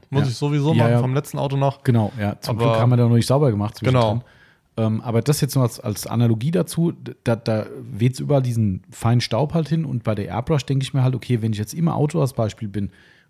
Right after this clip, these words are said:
Speaker 2: unabhängig
Speaker 1: Ja.
Speaker 2: davon, dass ich natürlich auch nicht unsere Halle, Gegenstände, was auch immer einsauen will,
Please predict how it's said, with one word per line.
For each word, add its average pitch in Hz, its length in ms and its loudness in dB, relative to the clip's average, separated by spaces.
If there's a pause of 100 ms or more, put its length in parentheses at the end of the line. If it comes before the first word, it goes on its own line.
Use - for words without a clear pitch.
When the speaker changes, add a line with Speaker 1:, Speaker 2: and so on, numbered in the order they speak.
Speaker 2:
unabhängig 110 400 -2
Speaker 1:
Ja. 117 120 0
Speaker 2:
davon, 113 180 2
dass 104 120 -2
ich - 40 -6
natürlich 107 240 -4
auch 110 60 -2
nicht 104 160 -4
unsere 95 640 -4
Halle, 123 320 0
Gegenstände, 107 840 -2
was 98 320 -2
auch 110 120 2
immer 165 200 2
einsauen 98 400 -2
will, 120 160 -2